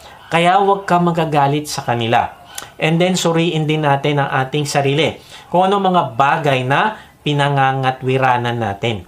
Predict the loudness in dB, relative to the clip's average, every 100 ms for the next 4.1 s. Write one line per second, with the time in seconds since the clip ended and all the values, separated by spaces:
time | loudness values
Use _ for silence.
0 | -2 0 2 2 2 2 2 0 0 0
1 | 0 0 2 2 0 -2 -4 -2 0 0
2 | 0 0 -2 -2 0 0 0 0 2 0
3 | -2 0 -2 -2 -2 -2 -2 0 0 0